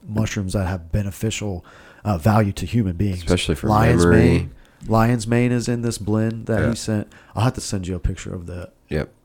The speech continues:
Speaker 1: box, but you're gonna be like, "Holy shit."
Speaker 2: Good. It's good for lion's mane is great. Um, what is it? Like, another one's, like, reishi,
Speaker 1: Yeah.
Speaker 2: cordyceps, shiitake. Like,
Speaker 1: Yeah.
Speaker 2: all those are good. Memory, longevity, clarity.
Speaker 1: Mm-hmm.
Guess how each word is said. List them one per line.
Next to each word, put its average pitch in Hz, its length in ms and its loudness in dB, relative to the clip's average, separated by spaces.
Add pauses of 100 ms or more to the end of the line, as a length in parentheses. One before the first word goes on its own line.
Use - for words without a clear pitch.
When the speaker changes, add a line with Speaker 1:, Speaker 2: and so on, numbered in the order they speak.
(120)
Speaker 1:
box, 80 280 -6
but 110 160 -6
you're 107 80 -8
gonna 95 120 -6
be 80 60 -8
like, 65 100 -12
"Holy - 220 -10
shit." - 180 -6
Speaker 2:
Good. 78 140 -2
It's - 160 -10
good 80 200 0
for - 120 -12
lion's 82 280 2
mane 76 180 0
is 69 140 -6
great. 76 340 -4 (240)
Um, 73 420 -6 (160)
what 76 180 -2
is 67 80 -4
it? - 200 -8
Like, 58 140 -8
another 64 260 -4
one's, 67 200 -6
like, - 200 -10
reishi, 76 600 2
Speaker 1:
Yeah. 71 60 -2
Speaker 2:
cordyceps, 73 1080 2
shiitake. 73 1000 0
Like, 95 120 -6
Speaker 1:
Yeah. 87 60 -8
Speaker 2:
all 71 200 -2
those 71 220 -2
are 67 100 -4
good. 73 480 -2 (560)
Memory, 80 500 0
longevity, 76 800 -2
clarity. 76 720 0
Speaker 1:
Mm-hmm. 90 260 -14